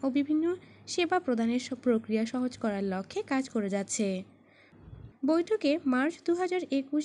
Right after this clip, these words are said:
এ চালুকৃত লেবার রিফর্ম ইনিশিয়েটিভের বিষয়ে আলোচনা হয়। আলোচনায় অংশ নিয়ে সৌদি আরবে নিযুক্ত বাংলাদেশের রাষ্ট্রদূত ডক্টর মোহাম্মদ জাভেদ পাটোয়ারি বিপিএম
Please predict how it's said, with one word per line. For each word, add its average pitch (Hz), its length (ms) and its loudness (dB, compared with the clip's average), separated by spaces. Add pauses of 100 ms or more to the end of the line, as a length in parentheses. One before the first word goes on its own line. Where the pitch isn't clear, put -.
এ 254 100 0
চালুকৃত 226 500 0
লেবার 214 400 0
রিফর্ম 349 420 2
ইনিশিয়েটিভের 294 720 0
বিষয়ে 320 400 0
আলোচনা 226 420 0
হয়। 196 280 0 (560)
আলোচনায় 226 540 2
অংশ 277 280 2
নিয়ে 202 260 2 (280)
সৌদি 285 320 0
আরবে 277 260 4
নিযুক্ত 240 360 2
বাংলাদেশের 220 580 0
রাষ্ট্রদূত 208 520 -4 (120)
ডক্টর 254 320 0
মোহাম্মদ 247 400 0
জাভেদ 247 380 0
পাটোয়ারি 220 400 0
বিপিএম 233 440 2